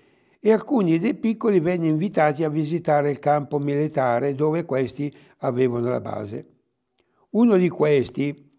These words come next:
Giannino Eletti, nel millenovecentonovantotto,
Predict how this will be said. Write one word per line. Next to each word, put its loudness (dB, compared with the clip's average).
Giannino -2
Eletti, -2
nel -8
millenovecentonovantotto, -4